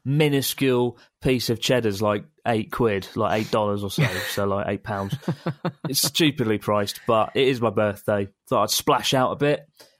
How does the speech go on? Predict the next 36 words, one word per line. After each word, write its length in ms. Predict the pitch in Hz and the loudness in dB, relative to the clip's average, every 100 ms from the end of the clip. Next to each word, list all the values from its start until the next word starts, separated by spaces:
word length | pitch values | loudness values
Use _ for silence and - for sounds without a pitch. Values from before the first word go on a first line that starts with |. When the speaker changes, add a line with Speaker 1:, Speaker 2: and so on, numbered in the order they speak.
| _ | _
Speaker 1:
And, 400 | - 143 147 131 | -2 0 0 0
uh, 340 | 147 147 147 - | 2 4 2 0
yeah, 180 | 240 262 | 0 0
it's 120 | - | -2
been 100 | 180 | 0
all 80 | 190 | 0
right 100 | - | 2
so 140 | - | 0
far. 260 | 117 120 151 - - | 0 0 -2 -6 -2
That's 260 | 185 160 - | 0 0 2
my 140 | 165 | 2
birthday. 600 | 160 180 165 - 110 98 - _ | 4 2 2 0 0 0 -8 _
Sitting 600 | - 175 147 160 156 - - - | -2 2 2 2 -2 -6 -8 0
in 120 | 156 | 2
a 60 | 147 | 4
room 300 | 127 123 127 | 4 2 2
alone, 460 | 147 139 127 113 117 | 2 4 4 2 0
eating 300 | 151 127 123 | 0 2 0
cheese, 460 | - 117 113 107 | 2 2 2 0
doing 200 | - 160 | 2 2
a 60 | 139 | 2
podcast, 640 | - 117 - 120 110 107 | 2 0 0 0 0 0
and 100 | 113 | 0
then 120 | 123 117 | 0 0
tonight 320 | 123 117 104 | 0 0 2
doing 240 | 117 113 | 2 2
a 40 | 110 | 2
live 280 | 107 104 | 2 0
show, 260 | - 113 98 | 0 0 0
which 260 | 98 87 - | -2 -6 -2
may 120 | 110 | 0
or 80 | 107 | 0
may 140 | 107 | 0
not 180 | 104 98 | 0 -2
go 280 | 110 101 98 - _ _ _ _ - | -2 -2 -2 -8 _ _ _ _ -2
well. 360 | 110 98 92 | -2 -2 -6